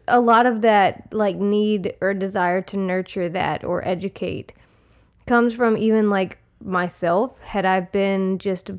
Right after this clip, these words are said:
more aware of what was available out there and not so stifled in Christianity, like, I feel like that would have provided just a softer landing spot for me to figure everything out.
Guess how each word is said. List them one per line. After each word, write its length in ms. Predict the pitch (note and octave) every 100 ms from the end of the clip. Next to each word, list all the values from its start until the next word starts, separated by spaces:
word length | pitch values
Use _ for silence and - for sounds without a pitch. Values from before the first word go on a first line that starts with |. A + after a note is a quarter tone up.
| C#4+ _ _ _ _ _ _ _ _
more 380 | G#3+ G3 F#3+ F#3+
aware 840 | F#3 F3 F3 F3 G3 A#3+ C#4 G#4+ -
of 400 | B3+ B3+ C4 B3 -
what 340 | A3 A3 A#3
was 300 | A#3+ B3+ A3 - -
available 600 | A3 G3+ A3 B3+ B3 C#4
out 220 | B3+ C#4+
there 240 | C#4 C#4+ C#4
and 160 | G#3+
not 220 | G3+ G3
so 160 | G#3 G3
stifled 580 | G3 - E3+ F3+ G3 F#3+
in 160 | F#3+ F#3+
Christianity, 800 | G3+ - F#3 F3+ F3 G3 G#3 G3
like, 220 | E3+ D#3
I 80 | E3+
feel 280 | F#3 F3+
like 420 | F3 E3 D#3 - _ _ _ _ _ _ _ _ _ _ _ _ _ _ _ - _
that 340 | F#3 F#3 F3 C#3+
would 180 | F3
have 300 | E3 D3 C3 - - - _ _ _ _ _ _ _ _ _ _ _ _ _
provided 540 | B3 G#3+ G#3 G3+ G3+
just 240 | F3+ G3 -
a 60 |
softer 600 | G3 - F3 F3+ - F3+ E3+
landing 480 | E3 E3 E3 D#3
spot 420 | - - D3+ A2+ -
for 140 | F3+
me 100 | E3+
to 100 | -
figure 400 | - F3 - -
everything 400 | - G#2+ - -
out. 300 | - - -